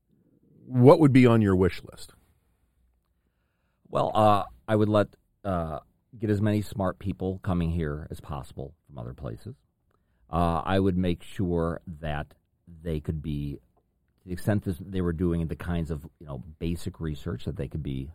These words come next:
Speaker 2: funded, uh, generously. Uh, to the extent they're doing more applied research or commercialization, that we make sure we have a system where they can be funded by the private sector through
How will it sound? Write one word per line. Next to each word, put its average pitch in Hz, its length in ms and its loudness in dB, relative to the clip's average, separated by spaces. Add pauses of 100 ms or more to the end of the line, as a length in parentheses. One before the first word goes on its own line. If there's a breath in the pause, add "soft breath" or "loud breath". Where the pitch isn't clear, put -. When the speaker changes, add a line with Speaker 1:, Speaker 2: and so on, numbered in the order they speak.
(180)
Speaker 2:
funded, 73 380 -6 (840)
uh, 69 240 -8 (420)
generously. 71 600 -8 (440)
Uh, 85 180 0
to - 140 -8
the 92 60 0
extent 90 340 -2
they're 85 160 0
doing 80 420 -2
more 73 640 -8 (360)
applied 92 460 -4
research 120 520 0
or 76 100 -6
commercialization, 87 1080 -2
that 76 120 -2
we 78 100 -6
make 78 200 -4
sure 87 260 -4
we 78 280 -6 (360)
have 80 280 0 (140)
a 76 220 -4
system 80 380 -4
where 87 100 4
they 78 100 0
can 76 120 -4
be 76 80 -4
funded 85 360 -4
by 82 120 0
the 76 80 -6
private 76 380 -6
sector 117 400 -4
through - 320 -14